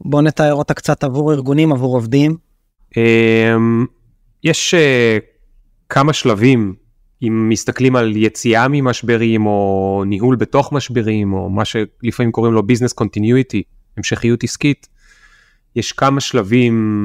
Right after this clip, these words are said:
Speaker 2: מאוד מוכרים, אה, וזה תלוי אם מסתכלים על המודל של גרטנר, אז יש שם, אה,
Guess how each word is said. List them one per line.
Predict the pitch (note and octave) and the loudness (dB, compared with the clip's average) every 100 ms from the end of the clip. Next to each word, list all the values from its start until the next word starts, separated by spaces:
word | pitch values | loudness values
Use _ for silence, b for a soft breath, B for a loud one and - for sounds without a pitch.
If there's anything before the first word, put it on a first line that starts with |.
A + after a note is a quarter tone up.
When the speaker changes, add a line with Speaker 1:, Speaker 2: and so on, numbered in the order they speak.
| G2+ | -2
Speaker 2:
מאוד | G#2 A2+ A#2 | 2 2 2
מוכרים, | A2+ A2 A2 G2+ C3+ D3+ E3+ - - - _ | 0 0 0 2 2 0 -4 -10 -20 -20 _
אה, | A2+ G2+ G2+ G#2 G#2 G#2 G2+ | -6 -4 -4 -6 -8 -10 -12
וזה | G2+ | -14
תלוי | - A#2 B2+ | 0 4 4
אם | |
מסתכלים | B2 - - B2 | 4 -2 -4 0
על | A2+ | 2
המודל | A2+ A2 A2+ B2 | 2 0 0 0
של | - A2 | 0 0
גרטנר, | A#2 A#2 A#2 G#2 | 2 2 0 -2
אז | F#2 | -2
יש | G#2 - | -4 -2
שם, | G2+ | -2
אה, | G2+ | 0